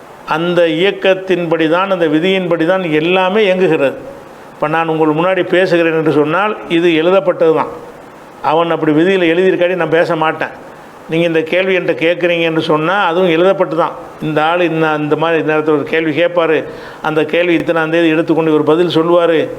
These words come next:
இன்ற விஷயங்கள் எல்லாம் எங்க எழுதப்பட்டிருக்கு? உங்களுடைய அல்லாஹ்வுடைய பதிவேட்டில் வந்து அனைத்தும் பதிவு செய்யப்பட்டிருக்கிறது. அந்த ஒரு அடிப்படையில் நீங்க சிந்தித்து பார்த்தீங்கன்னு சொன்னா, ஒரு மனிதருக்கு குழந்தை இல்ல. குழந்தை இல்லைன்ற உடனே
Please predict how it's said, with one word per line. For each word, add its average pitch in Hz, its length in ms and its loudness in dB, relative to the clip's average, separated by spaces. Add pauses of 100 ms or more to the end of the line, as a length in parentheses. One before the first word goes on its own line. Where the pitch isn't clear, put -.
இன்ற 165 240 0
விஷயங்கள் 156 400 2
எல்லாம் 151 440 0 (520)
எங்க 165 220 0
எழுதப்பட்டிருக்கு? 180 800 2 (520)
உங்களுடைய 160 800 2
அல்லாஹ்வுடைய 170 500 2
பதிவேட்டில் 165 540 2
வந்து 156 360 2
அனைத்தும் 196 560 0
பதிவு 190 240 2
செய்யப்பட்டிருக்கிறது. 175 800 0 (540)
அந்த 202 440 2
ஒரு 196 160 4
அடிப்படையில் 165 560 0
நீங்க 151 200 0
சிந்தித்து 156 480 -2
பார்த்தீங்கன்னு 139 360 -2
சொன்னா, 123 600 -2 (520)
ஒரு 175 180 2
மனிதருக்கு 170 460 0
குழந்தை 170 360 0
இல்ல. 139 240 0 (960)
குழந்தை 202 380 0
இல்லைன்ற 175 340 0
உடனே 143 380 0